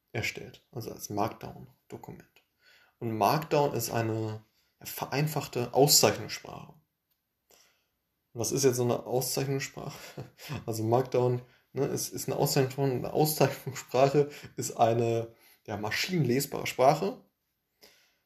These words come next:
äh, ja, die, die für die Gliederung und Formatierung von Texten und anderen Daten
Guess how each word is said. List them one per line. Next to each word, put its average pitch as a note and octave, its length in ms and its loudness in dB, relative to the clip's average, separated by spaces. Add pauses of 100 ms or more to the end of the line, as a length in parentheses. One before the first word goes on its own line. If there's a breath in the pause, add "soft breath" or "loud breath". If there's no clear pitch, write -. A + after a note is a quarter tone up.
(220)
äh, C3+ 440 2
ja, A2+ 120 6
die, A#2 280 -4
die A#2 120 -10
für - 140 -4
die B2 120 -2
Gliederung E3 680 4
und C3 160 -2
Formatierung B2 800 -2 (140)
von - 200 -10
Texten - 360 -6
und - 120 -10
anderen A2 300 -4
Daten - 380 -6